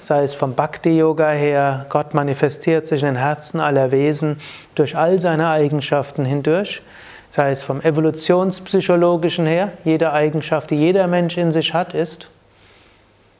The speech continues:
irgendwann in irgendeinem Kontext mal sinnvoll gewesen. Das heißt nicht unbedingt, dass sie jetzt sinnvoll ist, aber sinnvoll gewesen. Und irgendwo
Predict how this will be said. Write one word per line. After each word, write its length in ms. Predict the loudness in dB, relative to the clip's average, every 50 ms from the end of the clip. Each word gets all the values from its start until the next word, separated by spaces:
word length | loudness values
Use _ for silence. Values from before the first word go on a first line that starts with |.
| -14 _ 2
irgendwann 480 | 2 4 4 4 2 0 0 0 0 0
in 100 | 0 0
irgendeinem 420 | 2 2 2 2 2 0 -2 0
Kontext 560 | 0 0 0 0 0 0 0 -2 -2 -4 -4
mal 120 | -4 -2 -2
sinnvoll 500 | 0 -2 -2 -2 -2 0 0 2 2 2
gewesen. 540 | 2 2 2 2 0 0 -2 -4 -6 -6 -6 -10 -16 -16 -18 _ _ _ -20 -20 -20 -20 -12 -6
Das 80 | -4
heißt 160 | -4 -2 -2
nicht 160 | -2 -4 -2 -2
unbedingt, 260 | 0 0 0 0 0
dass 120 | 0 0
sie 80 | 0 0
jetzt 320 | 0 0 0 -2 -4 -2
sinnvoll 420 | -2 -2 -2 -2 -2 -2 0 2 2
ist, 240 | 0 0 -2 -6
aber 200 | -6 -4 -4 -4 -6 -10 -16 -20 -20 -20 -20 -20 -20 -10
sinnvoll 520 | -4 -2 0 0 0 -2 -2 0 0 2 2
gewesen. 600 | 2 2 2 2 2 0 0 -2 -2 -4 -6 -8 -12 -20 -20 -20 -20 -20 -20 -20 _ _ -4
Und 160 | -2 0 2
irgendwo 880 | 2 2 4 4 4 2 0 0 2 2 2 4 4 2 2 0 -4